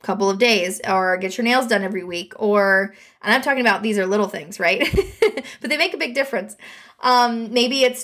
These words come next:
to, like I said, get that bigger house, get that nicer car, um,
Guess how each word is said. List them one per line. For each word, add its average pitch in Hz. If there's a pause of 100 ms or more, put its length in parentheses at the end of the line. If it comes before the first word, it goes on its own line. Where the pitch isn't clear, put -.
to, 247
like 190
I 254
said, 247
get 214
that 220
bigger 220
house, 196
get 214
that 214
nicer 208
car, 185 (400)
um, 196